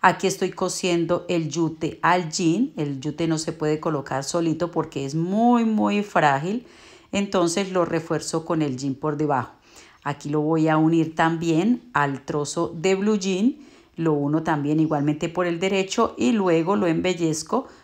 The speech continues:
con el trozo de, de encaje de hilo. Le paso una costura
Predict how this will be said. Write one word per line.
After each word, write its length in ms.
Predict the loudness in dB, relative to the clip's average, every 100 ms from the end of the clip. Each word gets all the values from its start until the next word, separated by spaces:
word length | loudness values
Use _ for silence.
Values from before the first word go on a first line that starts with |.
| _ _
con 400 | 4 6 4 2
el 300 | -4 -4 -4
trozo 560 | -6 -6 -6 -4 -4 -2
de, 720 | -2 -2 -2 -2 -2 -2 -6 -10 _ _ _ -14
de 180 | -6 -2
encaje 580 | -4 0 0 0 -4 -4
de 260 | -6 -2
hilo. 420 | 0 0 -2 -6 -16 _ _ _ -12
Le 140 | -12
paso 400 | -6 -6 -4 -4
una 240 | -2 -4 -2
costura 760 | -2 -2 0 4 4 2 0